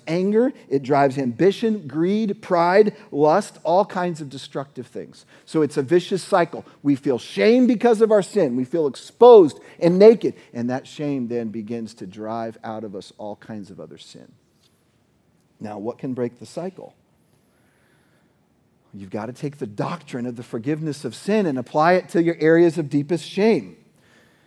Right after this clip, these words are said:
The doctrine, the theology, so to speak,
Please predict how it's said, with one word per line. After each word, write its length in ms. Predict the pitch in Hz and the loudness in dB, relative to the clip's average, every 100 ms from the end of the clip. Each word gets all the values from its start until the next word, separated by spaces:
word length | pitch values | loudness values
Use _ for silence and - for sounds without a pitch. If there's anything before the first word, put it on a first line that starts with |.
| _ _ _ _ _ _ | _ _ _ _ _ _
The 200 | 127 156 | -4 -4
doctrine, 1000 | 127 113 190 226 - - 135 120 156 226 - _ _ _ _ _ - | -4 -2 0 0 -4 -8 -4 -2 -4 -6 -10 _ _ _ _ _ -2
the 120 | 170 | -2
theology, 920 | - 208 208 254 285 240 170 175 147 | 2 6 8 10 10 8 6 2 -4
so 220 | - 156 | 0 0
to 80 | 147 | 0
speak, 600 | 143 - 135 202 - - | -4 -8 -6 -6 -8 -20